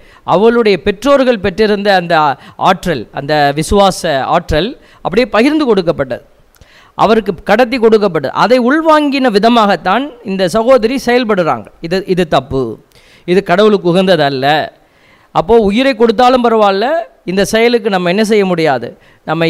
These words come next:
இணங்க வைக்க முடியாது, நம்ம கொடுக்க முடியாது. அப்போ அவங்க என்ன செய்றாங்க, ஒரு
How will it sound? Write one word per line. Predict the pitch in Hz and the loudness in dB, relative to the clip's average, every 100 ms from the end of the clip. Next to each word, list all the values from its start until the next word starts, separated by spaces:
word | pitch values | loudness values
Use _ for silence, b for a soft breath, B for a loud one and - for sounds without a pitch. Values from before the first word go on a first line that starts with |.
| 160 | 2
இணங்க | 208 247 220 | 2 2 2
வைக்க | 185 202 165 | 2 -2 -2
முடியாது, | 170 170 139 139 127 | 0 2 0 -2 -4
நம்ம | 151 160 180 | -4 -4 -2
கொடுக்க | 214 214 185 | -2 0 -2
முடியாது. | 160 147 127 135 - b b - | -2 -2 -4 -6 -18 b b -8
அப்போ | 202 302 | -6 -2
அவங்க | 226 190 170 | -2 -2 -2
என்ன | 214 214 | -4 -4
செய்றாங்க, | 185 156 165 214 | -2 -2 -2 -2
ஒரு | 185 | -2